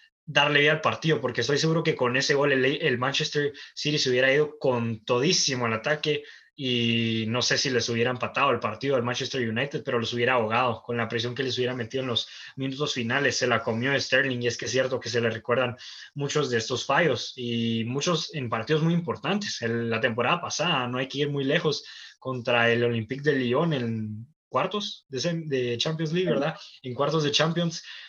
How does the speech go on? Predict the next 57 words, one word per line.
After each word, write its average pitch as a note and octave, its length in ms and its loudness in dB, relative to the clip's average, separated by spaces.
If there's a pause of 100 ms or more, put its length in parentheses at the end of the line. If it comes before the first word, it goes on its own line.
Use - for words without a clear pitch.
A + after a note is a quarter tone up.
(120)
que B2 500 4
tuvo D3+ 340 6
una F3 280 4
que C3+ 260 2 (200)
fue C#3 200 2
peor D3+ 300 6
que D#3+ 180 6
esta, C3+ 320 4
pues, E3+ 240 4
o C3+ 80 4
sea, C#3 260 4 (600)
eh, C#3+ 600 6
la C3 160 4
verdad A#2+ 200 2
que E3 120 4
es A2+ 100 4
inexplicable D#3+ 640 2
cómo D3 160 0
un D#3+ 60 2
jugador C#3+ 240 4
de E3+ 60 4
su C3 160 -2
talla, F3 240 4
porque B2+ 220 -4
sabemos A2+ 380 -4
que D#3 140 0
es B2+ 120 -2
buenísimo, C#3+ 540 0
es A#2 140 -2
muy, D#3+ 400 2
muy E3+ 180 4
bueno, E3+ 300 0 (420)
pero A#2 560 4
no A#2 100 -2
sé C3 140 2
por C3+ 180 -2
qué, E3 280 2
no A#2+ 100 -6
sé B2+ 100 -2
qué C#3 100 0
le D3 100 2
pasará, C#3+ 380 2
<laughs> - 120 -2
que D3+ 60 6
hay C#3 140 4
algunas C#3+ 560 0
veces D#3 220 2
que D#3+ 100 -2
se B2+ 120 -2
come C3+ 220 -6
unas D3 300 -2 (480)
muy, F3 200 4
muy E3 220 4
claras, F3+ 460 4
y D#3 100 0
es E3 140 0
que G3 220 2